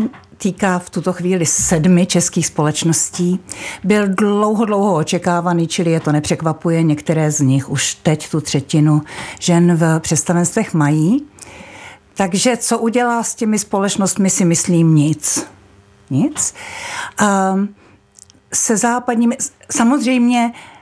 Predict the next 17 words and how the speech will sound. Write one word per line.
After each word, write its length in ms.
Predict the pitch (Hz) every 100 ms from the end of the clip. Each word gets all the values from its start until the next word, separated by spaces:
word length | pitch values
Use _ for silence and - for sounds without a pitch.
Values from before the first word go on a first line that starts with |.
| _ _
tohle 320 | 165 185 254
je 160 | 294 196
věc 760 | 151 151 226 370 - - - - - - _
soukromých 600 | - - 226 240 285 277
společností 760 | - 220 202 - 190 - - 185
a 100 | 175
do 180 | 160 165
toho 260 | - 165
se 160 | 156 170
teda 300 | 151 156 156 -
opravdu 600 | 180 - 202 202 196 185
evropská 580 | 175 175 170 - 190
regulace 520 | 175 170 175 170 - 180
nemá 400 | 170 165 156 156
plést. 520 | 143 120 139 - - - - - -
Ale 160 | 226 247
plete 580 | - 151 147 190 240